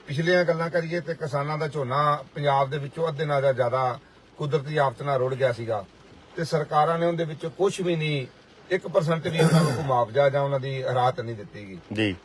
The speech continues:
Speaker 1: ਸਾਡੀ ਹਮੇਸ਼ਾ ਹੀ ਮੰਗ ਹੁੰਦੀ ਵੀ ਕੁਦਰਤ ਸਾਡੇ ਨਾਲ ਏ, ਖੁੱਲੇ ਮੈਦਾਨ ਦੇ ਵਿੱਚ ਕਿਸਾਨ ਬੈਠਾ ਹੁੰਦਾ ਹੈ ਤੇ ਅਰਦਾਸ ਕੁਦਰਤ ਅੱਗੇ ਏ ਵੀ ਸੱਚੇ ਪਾਤਸ਼ਾਹ ਤੂੰ ਮਿਹਰ ਹੀ ਰੱਖ, ਕਿਉਂਕਿ ਸਰਕਾਰਾਂ ਤੋਂ ਤਾਂ ਝਾਕ ਅਸੀਂ ਲਾਹ ਦਿੱਤੀਆਂ ਹੋਈਆਂ, ਲੋਕਾਂ ਨੇ ਲਾਹੀਆਂ ਹੋਈਆਂ ਨੇ ਲਗਭਗ।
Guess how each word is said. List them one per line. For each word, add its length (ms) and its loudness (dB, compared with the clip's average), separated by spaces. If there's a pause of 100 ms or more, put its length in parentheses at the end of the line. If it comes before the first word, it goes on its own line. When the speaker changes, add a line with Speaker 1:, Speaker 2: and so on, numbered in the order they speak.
(200)
Speaker 1:
ਸਾਡੀ 760 -2 (340)
ਹਮੇਸ਼ਾ 400 0
ਹੀ 140 4
ਮੰਗ 300 0
ਹੁੰਦੀ 240 -2
ਵੀ 160 -6
ਕੁਦਰਤ 300 2
ਸਾਡੇ 340 0
ਨਾਲ 320 4
ਏ, 60 4
ਖੁੱਲੇ 400 2
ਮੈਦਾਨ 440 0
ਦੇ 100 -2
ਵਿੱਚ 240 -4
ਕਿਸਾਨ 560 -4
ਬੈਠਾ 340 -4
ਹੁੰਦਾ 200 -2
ਹੈ 140 -2 (520)
ਤੇ 160 -4
ਅਰਦਾਸ 380 4
ਕੁਦਰਤ 460 2
ਅੱਗੇ 420 0
ਏ 60 -4 (280)
ਵੀ 260 -4 (220)
ਸੱਚੇ 260 -4
ਪਾਤਸ਼ਾਹ 460 2
ਤੂੰ 220 -6
ਮਿਹਰ 280 2
ਹੀ 40 0
ਰੱਖ, 440 2 (440)
ਕਿਉਂਕਿ 300 2
ਸਰਕਾਰਾਂ 540 4
ਤੋਂ 320 0
ਤਾਂ 140 -2
ਝਾਕ 380 0
ਅਸੀਂ 220 0
ਲਾਹ 240 2
ਦਿੱਤੀਆਂ 300 -4
ਹੋਈਆਂ, 240 -2
ਲੋਕਾਂ 320 0
ਨੇ 80 0
ਲਾਹੀਆਂ 260 2
ਹੋਈਆਂ 260 0
ਨੇ 120 -6
ਲਗਭਗ। 540 -4